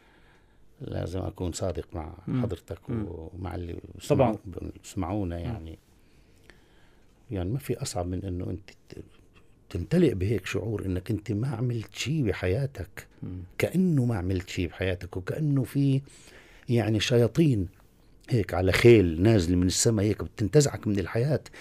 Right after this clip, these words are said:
Speaker 1: غصب عنك.
Speaker 2: مم.
Speaker 1: وبالتالي بيجتاحك هيك شعور. طبعًا صدقني مش لوضعي الشخصي،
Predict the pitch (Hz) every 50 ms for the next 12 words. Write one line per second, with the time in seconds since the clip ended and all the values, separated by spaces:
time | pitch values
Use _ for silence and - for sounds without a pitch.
0 | - - - - 131 139 - - 127 98 95 101 147 165 143 107 90 - - -
1 | - 101 90 92 92 - - - - - 110 98 90 95 - - - 190 196 185
2 | 160 120 110 107 104 95 92 - - - - - - - - - - 107 90 -
3 | - 214 202 - - 113 - - 117 107 92 92 - - - - 87 104 127 135
4 | 120 110 87 87 87 - - - - - - _ - 175 160 160 143 139 135 120
5 | 120 131 - _ _ _ _ _ _ _ _ _ _ - - - 160 135 120 131
6 | 151 - - 95 90 85 78 - - _ _ _ _ _ _ _ _ - _ -
7 | 123 147 190 - - - - 123 113 107 110 135 123 104 90 80 - - - 95
8 | - - - - 76